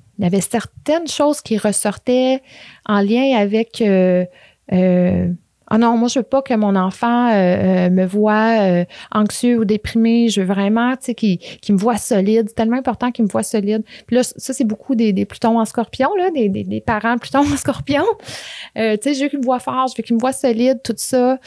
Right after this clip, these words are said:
Euh, et aussi, ben, euh, c'est tellement important que les enfants soient occupés, qu'il y ait des activités. Tu sais, on veut tellement valoriser leur développement. Je veux qu'il y ait toute le, tu sais, la possibilité de tout faire dans la vie, tout ça.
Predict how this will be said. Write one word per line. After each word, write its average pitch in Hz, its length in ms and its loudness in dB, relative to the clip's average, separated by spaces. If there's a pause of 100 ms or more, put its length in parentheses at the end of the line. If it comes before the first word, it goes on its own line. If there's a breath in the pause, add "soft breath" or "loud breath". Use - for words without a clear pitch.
(380 loud breath)
Euh, 185 920 4 (960)
et 254 140 4
aussi, 269 560 0
ben, 202 320 4
euh, 180 180 2 (300 loud breath)
c'est - 160 -8
tellement 226 220 0
important 254 400 -2
que 262 40 -6
les 226 140 -2
enfants 240 360 -2
soient 220 420 -2 (400 loud breath)
occupés, 277 560 0
qu'il 202 180 -6
y - 20 0
ait 196 40 2
des 202 340 0
activités. 247 600 -2
Tu 269 120 -2
sais, 247 160 2
on 196 120 0
veut 202 160 -4
tellement 247 360 0
valoriser 226 480 0
leur 208 180 0
développement. 240 840 0
Je 214 80 -4
veux 226 60 -2
qu'il 214 120 -6
y 214 40 -2
ait 208 40 -2
toute - 180 -4
le, 220 180 -2
tu - 100 -12
sais, 262 80 -4
la 233 80 -2
possibilité 233 420 -4
de 233 80 -8
tout - 200 -4
faire 247 200 -4
dans 220 140 0
la 202 100 0
vie, 269 220 -2
tout - 120 -8
ça. 269 360 -2